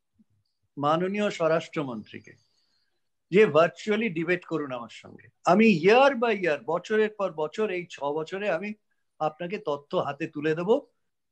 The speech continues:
সেন্ট্রাল, আহ, সেন্ট্রাল, আহ, সেক্টর এবং, আহ, সিএসএস, তাতে আপনি কত দিয়েছেন আপনাকে হিসেব করে দেবো, যেটা এক লক্ষ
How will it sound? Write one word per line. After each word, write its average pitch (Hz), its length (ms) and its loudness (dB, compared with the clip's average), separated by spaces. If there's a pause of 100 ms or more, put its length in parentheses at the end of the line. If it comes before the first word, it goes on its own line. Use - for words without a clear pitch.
(220)
সেন্ট্রাল, 175 680 2
আহ, 139 1400 -6
সেন্ট্রাল, 165 680 -2
আহ, 147 1120 0
সেক্টর 208 580 2 (760)
এবং, 220 380 4 (260)
আহ, 160 460 4
সিএসএস, - 960 0 (500)
তাতে 170 280 0
আপনি 220 260 -2
কত 165 220 -2
দিয়েছেন 208 420 -6
আপনাকে 190 300 -6
হিসেব 165 240 -2
করে 151 200 -4
দেবো, 127 120 -6
যেটা 180 460 2
এক 180 380 0
লক্ষ 220 360 -4